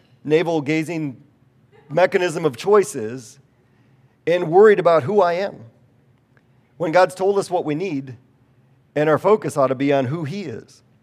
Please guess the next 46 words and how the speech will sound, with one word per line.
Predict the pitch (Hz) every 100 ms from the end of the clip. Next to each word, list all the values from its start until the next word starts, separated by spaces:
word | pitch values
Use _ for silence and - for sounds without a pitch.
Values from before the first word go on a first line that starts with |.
| _ _ _ _ _ _
I | -
was | 175 165
with | 185
some | - 147
pastors | 156 170 - 170 147
the | 151
other | 143
morning | 139 165 175 170 139 _ _ _ _ _
and, | 139 127 120
um, | 117 104 107 107 90 _ _ - _
doing, | 135
like, | 147 139
a | 120 113
reflective | 117 123 156 156 160 139
thing, | - 160 151 147 131 - _ _ _ _ -
and | 135 139
one | 175
of | 208
the | 170 135 - _ _ -
places | - 185 165 165
that | 151 127
the |
guy | 135 151 147
went | 151 135 - -
was, | 131 120 113
um, | 110 104 104 - _ _ -
the |
Sermon, | - 170 175 175 160
Sermon | - 185 180
on | 165
the |
Mount | 151 131 120 - _ _ _ _ _ _ _ _ _ _ -
and | 131 123
the |
Beatitudes. | 113 139 139 120 - 101 101 - -
And | 131 120
the |
first | - 190 185
one | 139 123 117 113
is, | 127 113
"Blessed | 127 151 165
are | 175
the | 135
poor | - 165 147
in |
spirit, | 131 - 127 101 95